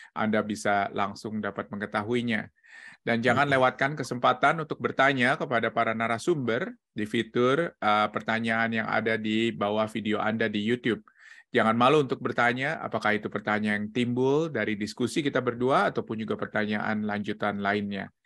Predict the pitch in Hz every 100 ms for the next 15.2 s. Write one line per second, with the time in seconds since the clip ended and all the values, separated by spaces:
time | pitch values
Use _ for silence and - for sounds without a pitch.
0 | - _ _ - 135 135 135 156 147 127
1 | 120 123 139 117 113 117 113 120 117 117
2 | 117 117 127 131 143 123 110 104 104 107
3 | 110 107 107 110 104 107 127 - 135 120
4 | 110 107 123 107 107 110 156 202 131 123
5 | 113 107 113 113 104 110 113 147 180 165
6 | 110 104 107 113 117 139 139 110 104 110
7 | 113 104 107 120 170 - - _ - -
8 | - - 110 107 107 107 104 107 104 110
9 | 123 117 104 104 104 104 101 101 - 107
10 | 113 139 120 98 95 98 98 101 104 101
11 | 98 101 101 101 95 - _ _ _ _
12 | _ _ - - - - - - - -
13 | - - - - 131 160 165 170 165 165
14 | 165 147 165 165 147 - 135 143 156 -
15 | 104